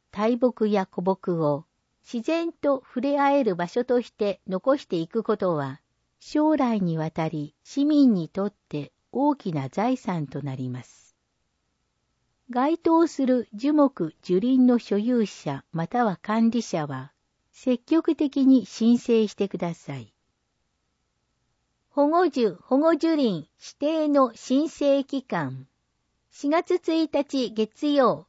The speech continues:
から三十日火曜、土曜日、日曜日、祝日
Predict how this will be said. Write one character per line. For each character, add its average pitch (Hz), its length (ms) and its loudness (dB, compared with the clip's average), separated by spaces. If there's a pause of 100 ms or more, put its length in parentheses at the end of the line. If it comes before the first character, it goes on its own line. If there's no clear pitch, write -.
か 156 160 -8
ら 143 180 -8 (100)
三 320 440 -2
十 320 320 2
日 151 440 -6
火 160 180 -8
曜、 139 420 -4 (560)
土 262 140 0
曜 302 280 0
日、 202 160 -2
日 185 380 -6
曜 247 180 0
日、 151 140 -8
祝 196 260 -12
日 180 480 -8